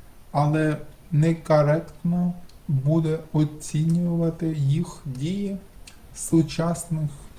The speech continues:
позицій нашого життя. Піратством в ті часи займалися практично всі: Європа, Азія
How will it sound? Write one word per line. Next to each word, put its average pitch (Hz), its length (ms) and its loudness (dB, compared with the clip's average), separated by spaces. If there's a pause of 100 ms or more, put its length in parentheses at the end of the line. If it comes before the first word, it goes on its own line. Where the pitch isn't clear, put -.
позицій 147 1700 -2
нашого 151 760 0
життя. 135 500 -6 (1600)
Піратством 165 960 2 (280)
в - 100 -20
ті 165 140 2
часи 165 680 -2 (200)
займалися 160 1000 2
практично - 1400 -4
всі: 123 320 -6 (760)
Європа, 160 920 0
Азія 165 600 0